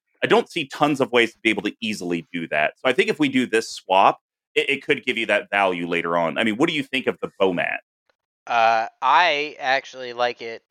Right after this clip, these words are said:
Speaker 2: a lot. So I know the crew's higher, which is, like, the one downside you even
Speaker 1: Yeah.
Speaker 2: noticed. But at the same time, if my absolute bottom end is crew with Greasefang to swing out,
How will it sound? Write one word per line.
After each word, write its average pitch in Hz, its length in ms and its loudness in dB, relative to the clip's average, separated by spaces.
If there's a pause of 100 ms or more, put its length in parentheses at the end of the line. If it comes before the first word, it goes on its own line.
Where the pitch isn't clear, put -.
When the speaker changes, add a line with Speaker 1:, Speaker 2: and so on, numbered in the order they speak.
Speaker 2:
a 120 80 -6
lot. 113 420 4 (120)
So 120 540 2
I 123 160 2
know 139 140 0
the 131 120 -4
crew's 135 320 -12
higher, 143 360 2
which 143 180 -12
is, 120 180 -12
like, 123 220 -4
the 113 100 -4
one 107 280 -6
downside 113 640 -4
you 110 120 -16
even 107 260 -14
Speaker 1:
Yeah. 107 60 -4 (180)
Speaker 2:
noticed. 92 240 0 (240)
But 139 340 4
at 127 160 -8
the 123 100 -10
same 131 360 -6
time, 123 500 0
if 123 240 -8
my 139 400 0
absolute 123 720 -2 (240)
bottom 113 420 2
end 107 400 -8 (360)
is 107 500 -2 (340)
crew 120 300 2
with 120 180 0
Greasefang 120 720 -2 (420)
to 117 120 -4
swing 117 380 -6
out, 113 260 2